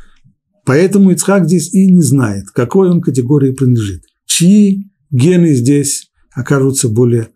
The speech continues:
доминантными, либо гены матери, либо гены отца. Ну и ещё один вопрос, это вопрос, который задаёт Абарбанель. Хорошо, Ицхак не знает, когда он умрёт, он беспокоится, может быть, сейчас это случится с ним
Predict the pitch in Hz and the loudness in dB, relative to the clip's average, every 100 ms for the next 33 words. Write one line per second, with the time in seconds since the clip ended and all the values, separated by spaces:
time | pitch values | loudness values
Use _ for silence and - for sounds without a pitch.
0 | _ - 135 139 127 104 104 95 101 135 | _ -2 0 2 0 -2 -6 -8 -2 0
1 | 131 107 120 120 104 110 143 143 143 135 | 0 0 0 -2 -2 -2 -2 0 -4 -6
2 | 135 _ _ _ 123 127 123 113 110 104 | -10 _ _ _ -2 0 0 -2 -2 -2
3 | 101 - _ _ _ - 117 - 104 - | -6 -10 _ _ _ -10 -6 -6 -8 -10
4 | _ _ _ _ _ _ _ _ _ _ | _ _ _ _ _ _ _ _ _ _
5 | _ _ _ 202 _ _ _ _ - - | _ _ _ _ _ _ _ _ -20 -20
6 | _ _ - 185 202 180 180 160 156 135 | _ _ -2 2 2 2 2 2 2 0
7 | 180 208 160 143 143 170 151 147 135 135 | 0 -2 -2 -6 -4 -2 -2 -2 -2 0
8 | 135 120 120 110 113 175 214 208 160 160 | -2 -4 -6 -6 -2 -2 -2 -2 -2 -2
9 | - 104 - _ _ - - - _ 214 | -2 -4 -6 _ _ -10 -10 -10 _ -10
10 | 127 175 170 165 - 135 120 120 120 143 | -6 -2 -4 -6 -8 -6 -4 -4 -4 -4
11 | 127 123 113 120 120 113 104 156 190 143 | -4 -4 -4 -4 -4 -6 -2 -2 -2 -4
12 | 120 110 107 139 131 123 - 113 185 175 | -6 -10 -16 -18 -16 -14 -12 -6 -4 -2
13 | 143 131 117 113 - 113 123 117 113 120 | -2 -4 -4 -8 -8 -6 -6 -6 -12 -14
14 | 117 127 123 117 131 113 | -10 -8 -8 -6 -4 -4